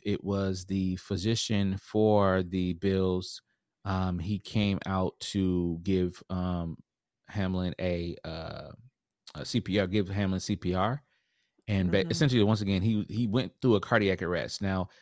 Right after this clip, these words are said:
Speaker 1: from what I've been reading and researching, it, it was a very rare, um, instance where it happened when he got, when he hit, um, the, the, um, the individual, it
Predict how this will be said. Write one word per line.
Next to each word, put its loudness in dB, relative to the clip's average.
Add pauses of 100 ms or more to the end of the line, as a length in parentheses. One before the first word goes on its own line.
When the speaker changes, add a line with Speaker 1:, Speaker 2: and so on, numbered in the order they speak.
(140)
Speaker 1:
from 0
what 4
I've 4
been 4
reading 4
and 0
researching, -2
it, -2 (100)
it 2
was -2
a -2
very 0 (160)
rare, 2 (180)
um, -4 (100)
instance -4
where -2 (1400)
it 2
happened 4
when 2
he 0
got, 0 (160)
when -2
he -2
hit, 0 (300)
um, -4
the, -2
the, -4
um, -4 (340)
the -6
individual, -2 (1080)
it 2